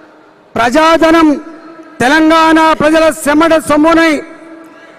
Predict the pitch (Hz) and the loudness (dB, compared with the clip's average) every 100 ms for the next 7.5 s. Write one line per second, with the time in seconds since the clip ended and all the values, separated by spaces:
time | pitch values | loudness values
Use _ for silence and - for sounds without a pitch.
0 | - - 214 294 - 320 330 320 320 320 | -20 -10 -6 -6 -2 0 2 2 2 2
1 | 311 311 302 330 330 330 311 320 320 320 | 0 0 -2 0 0 0 0 0 0 -2
2 | 294 302 330 359 359 - - - - - | -4 -2 0 2 0 -4 -16 -20 -20 -20
3 | - - - - - 165 233 302 302 311 | -20 -20 -20 -20 -20 -4 0 0 2 0
4 | 311 320 311 311 311 320 320 302 311 - | 2 0 0 0 0 0 0 0 -4 -18
5 | - - - - - 202 240 311 311 320 | -20 -20 -20 -20 -12 -4 0 2 2 2
6 | 302 311 311 311 311 294 320 320 311 294 | 2 0 0 0 -2 -2 0 0 0 0
7 | 320 311 320 320 311 | 0 0 0 0 0